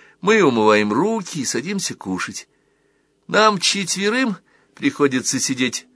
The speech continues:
рядышком. Из-за бутылок в доме стало так тесно, деваться некуда. Только принялись за еду, прибегает паренек. Занятный такой, он уже жених. Я его знаю, его зовут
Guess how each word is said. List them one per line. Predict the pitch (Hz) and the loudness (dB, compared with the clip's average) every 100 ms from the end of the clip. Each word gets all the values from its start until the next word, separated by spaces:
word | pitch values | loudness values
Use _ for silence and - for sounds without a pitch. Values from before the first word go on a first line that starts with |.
| _ | _
рядышком. | 151 135 107 98 95 - 110 104 - - - | 2 4 6 2 -2 -4 -6 -8 -18 -20 -4
Из-за | 147 160 175 | -2 0 0
бутылок | 175 196 220 214 190 | 0 -2 0 2 2
в | 147 | 0
доме | 147 202 185 | 0 2 2
стало | - 185 180 170 | -2 0 0 0
так | - 185 - | -2 -4 -4
тесно, | - 214 220 - - 120 120 | -8 0 2 2 -2 -6 -6
деваться | - 175 196 202 - - 113 | -8 -2 2 2 2 -4 -2
некуда. | 110 - 95 95 - - - _ | -4 -4 -8 -10 -16 -20 -20 _
Только | 156 165 156 139 113 123 | 0 4 6 6 4 -4
принялись | 104 110 107 107 87 | -6 -6 -4 -4 -4
за | 87 | -4
еду, | 85 85 80 208 262 - _ _ _ _ _ | -4 -6 -4 -4 -4 -8 _ _ _ _ _
прибегает | - 92 87 151 208 233 | -10 -8 -6 -2 -2 -4
паренек. | - 120 98 90 92 92 - _ _ _ _ _ | -8 -6 -6 -4 -4 -6 -10 _ _ _ _ _
Занятный | 92 85 95 95 90 - - 95 | -10 -2 0 0 -4 -6 -6 -6
такой, | 101 - 95 - - - _ _ | -6 -4 -6 -6 -18 -20 _ _
он | 101 156 | -4 -2
уже | 170 190 | -2 -2
жених. | 180 185 170 180 - - _ _ _ _ _ | -2 -2 0 -2 -6 -10 _ _ _ _ _
Я | 117 | 2
его | 139 165 | 4 4
знаю, | 143 143 127 139 147 | 0 2 4 4 2
его | 110 117 | 2 2
зовут | 123 143 | 0 -2